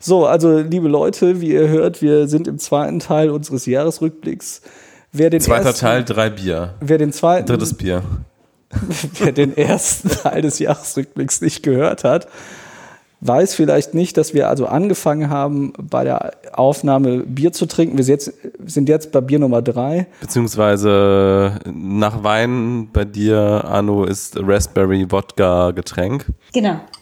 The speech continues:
Speaker 1: In Deutschland zelebriert man halt seinen Alkoholkonsum. Man zelebriert jetzt nicht so sehr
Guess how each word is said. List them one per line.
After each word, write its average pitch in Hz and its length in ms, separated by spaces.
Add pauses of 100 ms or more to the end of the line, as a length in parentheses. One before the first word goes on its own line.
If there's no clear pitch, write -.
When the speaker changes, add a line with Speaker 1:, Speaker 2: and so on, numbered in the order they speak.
(420)
Speaker 1:
In 147 140
Deutschland 160 680 (120)
zelebriert 135 540
man 135 180
halt 135 160
seinen 123 420
Alkoholkonsum. 151 840
Man 127 100
zelebriert 135 440
jetzt 131 200
nicht 143 160
so 139 140
sehr 131 340